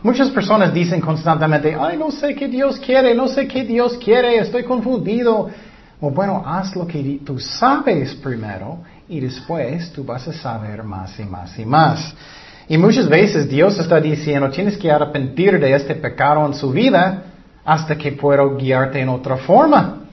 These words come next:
Y tú estás diciendo, "Señor, guíame, guíame, ¿dónde está mi esposa? <laughs> ¿Dónde está mi esposo? ¿Dónde está mi trabajo? ¿Dónde está mi ministerio?"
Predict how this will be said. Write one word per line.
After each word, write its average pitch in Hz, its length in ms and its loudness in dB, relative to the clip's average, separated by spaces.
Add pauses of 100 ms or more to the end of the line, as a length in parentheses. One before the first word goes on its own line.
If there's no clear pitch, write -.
(540)
Y 156 120 -2
tú 196 140 4
estás 170 320 2
diciendo, 151 480 0
"Señor, 302 480 2
guíame, 294 460 4
guíame, 269 420 4
¿dónde 302 240 2
está 294 200 4
mi 294 120 2
esposa? 233 580 2
<laughs> - 1400 -4
¿Dónde 294 240 4
está 277 320 6
mi 294 120 2
esposo? 269 600 6
¿Dónde 320 280 4
está 311 320 4
mi 311 160 0
trabajo? 269 640 4
¿Dónde 302 320 2
está 294 260 4
mi 294 120 0
ministerio?" 233 760 4